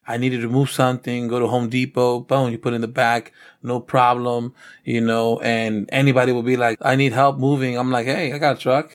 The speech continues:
And when you are the one that needs a truck, you can't seem to find one. And fuck, does it make it difficult. You know, I was telling you the story about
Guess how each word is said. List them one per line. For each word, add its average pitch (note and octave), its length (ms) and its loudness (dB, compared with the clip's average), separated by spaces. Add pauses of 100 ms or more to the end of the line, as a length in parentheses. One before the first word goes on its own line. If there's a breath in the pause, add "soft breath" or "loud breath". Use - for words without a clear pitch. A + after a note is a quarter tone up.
And B2+ 300 0
when B2+ 260 2
you F3 580 2
are C#3 180 4
the C3 100 2
one D3 200 2
that C3 120 0
needs C#3 240 -2
a A#2 60 -6
truck, - 640 0
you B2+ 180 -8
can't - 280 -8
seem G3+ 180 -4
to - 160 -8
find G3+ 400 0
one. A#2+ 340 4 (140)
And B2 280 0
fuck, G#3 460 0
does B2+ 140 -2
it B2 80 2
make A#2+ 260 0
it A#2 160 0
difficult. A2+ 540 0 (300 loud breath)
You B2 120 -2
know, A#2+ 100 0
I B2 40 6
was D3 160 4
telling E3 240 0
you C#3+ 80 2
the B2+ 60 0
story D#3+ 360 2
about B2+ 400 0